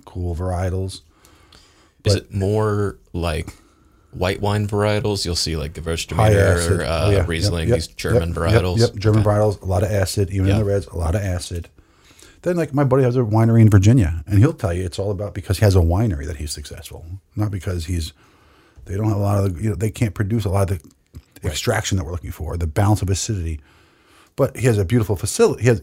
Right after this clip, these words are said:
Speaker 1: not acidity, but he has a beautiful facility
Speaker 2: <laughs>
Speaker 1: where he hosts weddings and parties, and it's a
Speaker 2: Yeah.
Speaker 1: lifestyle. It's an,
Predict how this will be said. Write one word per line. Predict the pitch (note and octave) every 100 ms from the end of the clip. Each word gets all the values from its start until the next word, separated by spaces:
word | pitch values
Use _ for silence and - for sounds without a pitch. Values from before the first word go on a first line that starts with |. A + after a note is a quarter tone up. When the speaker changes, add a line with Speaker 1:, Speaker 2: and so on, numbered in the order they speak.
| -
Speaker 1:
not | A#2+ - _ -
acidity, | G2 E3 A#2 F2
but | -
he | G#2+
has | F2+
a |
beautiful | G#2 G2 F#2
facility | - - - G#3+ F#2 F2 E2+ - -
Speaker 2:
<laughs> | - -
Speaker 1:
where | C#3+
he | C#3
hosts | C3+ C3+ -
weddings | F#2+ F#2+ G2+ G#2+ E3 D#3
and | F#2
parties, | - F2+ E2+ G2+ D#3+ C3+
and | G#2
it's | G#2+
a | A2+
Speaker 2:
Yeah. |
Speaker 1:
lifestyle. | A2 G#2+ G#2 - F#2 D#2
It's | F#2+
an, | A2+ G#2+ A2+